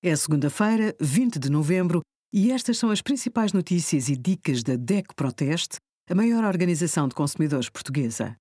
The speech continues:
Hoje, em deco ponto proteste ponto P T, sugerimos sete medidas do Orçamento do Estado que podem mesmo avançar em dois mil e vinte e quatro, vale eficiência, candidaturas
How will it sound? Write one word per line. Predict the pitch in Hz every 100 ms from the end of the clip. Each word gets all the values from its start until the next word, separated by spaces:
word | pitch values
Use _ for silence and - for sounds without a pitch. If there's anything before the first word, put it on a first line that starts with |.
| _ _ -
Hoje, | 156 156 196 202 - _ -
em | 226 247
deco | 214 127 - -
ponto | 233 233 -
proteste | 226 233 175 120 - - -
ponto | 117 113
P | 196
T, | 226 226 139 127 - _ _ -
sugerimos | 254 254 220 120 123 - - _ _ _ _ -
sete | - 190 -
medidas | 160 160 190 143 123
do | 139
Orçamento | 127 127 175 190
do | -
Estado | - 175 160 151 -
que | 160 135
podem | - 175 143 139
mesmo | 151 202 196 151
avançar | 135 135 - 143
em | 127 120
dois | 156 170
mil | 143 123
e |
vinte | 120 143
e | -
quatro, | 202 190 185 170 _ _ _ -
vale | 143 185 208 190 -
eficiência, | 233 240 - 202 175 180 254 277 -
candidaturas | - 165 151 147 165 143 127 -